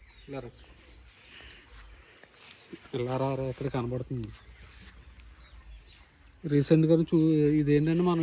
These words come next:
వేసే దగ్గర ఒక వన్ మంత్ అలా అవుతుంది, ఒక ముప్పై మొక్కల దాకా. అయితే ఇవి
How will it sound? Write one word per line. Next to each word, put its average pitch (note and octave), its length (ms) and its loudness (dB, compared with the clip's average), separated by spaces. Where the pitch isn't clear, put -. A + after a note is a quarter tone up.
వేసే D#3 260 -2
దగ్గర D#3 200 -2
ఒక D#3+ 200 -6
వన్ D3 220 0
మంత్ D3 220 -2
అలా D#3+ 140 0
అవుతుంది, D3 340 0
ఒక C3+ 60 -4
ముప్పై C#3+ 300 0
మొక్కల D3+ 320 2
దాకా. D3 220 2
అయితే D3 220 0
ఇవి F3 140 4